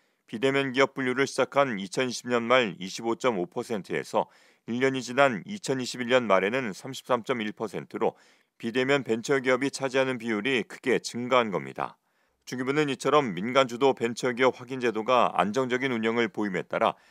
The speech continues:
향후 혁신 성장 유형의 평가 지표를 고도화하는 등 안정적이고 발전적인 제도 운영을 위해 노력한다는 계획입니다.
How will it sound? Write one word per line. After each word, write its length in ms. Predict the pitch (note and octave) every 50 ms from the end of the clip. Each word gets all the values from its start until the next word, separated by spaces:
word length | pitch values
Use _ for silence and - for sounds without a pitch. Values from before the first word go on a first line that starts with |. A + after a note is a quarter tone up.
| _ _ _ -
향후 280 | A#2+ B2 B2+ B2+ G2+ D#2
혁신 320 | - - - - - C#3+ C3+
성장 480 | - C#3 C3 B2+ A2+ - C#3 C3 A#2
유형의 400 | A2 A2 A2+ A2+ A#2+ B2 A2+ F2+
평가 400 | - - C#3 C3 B2 - C3+ B2+
지표를 500 | A#2+ - - - - A2+ A2+ B2 B2 A#2
고도화하는 720 | - - G2+ G2 G2 A2+ A#2+ B2 A#2 A2+ G#2+ F#2+ D#2+ D2 D#2+
등 160 | B2 B2+ F#2+ _ _ _ _ _ _
안정적이고 800 | - - G2 G#2+ A#2+ C3+ C3+ B2 B2+ B2 A#2+ B2 A#2 C#3 B2+ G#2
발전적인 680 | - - G2+ G2+ - C3+ B2+ A#2+ A#2+ A#2+ B2 C#3 C3
제도 340 | - - G#2+ G#2+ G2+ C3 B2+
운영을 400 | A#2+ A#2 A#2 A#2 A2+ A2+ G#2+ G2
위해 280 | F#2 F#2+ A2+ A#2+ G#2 D#2+ C2+
노력한다는 680 | F2 F#2 A#2+ B2 - - B2+ B2 A2+ A2+ G#2 F#2 D2+ C#2+
계획입니다. 760 | - - A#2 B2+ A#2+ G2+ F2+ C#2 B1 A#1+ - - - - -